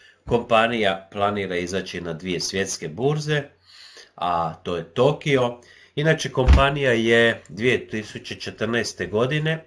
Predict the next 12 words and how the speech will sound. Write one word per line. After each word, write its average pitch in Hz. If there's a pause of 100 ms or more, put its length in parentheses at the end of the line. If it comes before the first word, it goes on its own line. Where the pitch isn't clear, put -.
osnovala 113
dva 87
holdinga, 110 (560)
izdali 147
su 127
četiristo 123
milijardi 95
dionica, 82 (560)
od -
toga 135
sto -
trideset 110